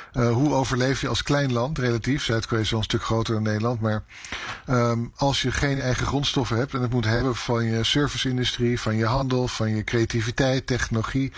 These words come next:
et cetera. Dus ja, er zijn honderdéén redenen te bedenken waarom Zuid-Korea gewoon wel op onze radar moet zitten.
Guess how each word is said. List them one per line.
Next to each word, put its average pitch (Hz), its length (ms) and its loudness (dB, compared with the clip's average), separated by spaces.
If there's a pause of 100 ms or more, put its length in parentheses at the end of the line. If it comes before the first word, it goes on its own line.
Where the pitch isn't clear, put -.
(220)
et 127 160 0
cetera. 113 400 0
Dus 113 200 -2 (280)
ja, 151 100 4
er 135 80 2
zijn 131 140 0
honderdéén 156 440 0
redenen 143 340 2
te 135 80 -2
bedenken 131 360 0
waarom 131 200 0
Zuid-Korea 127 480 0
gewoon 123 240 0
wel 143 200 2
op 131 100 -2
onze 127 220 -2
radar 117 360 0
moet 104 140 -4
zitten. 110 300 -2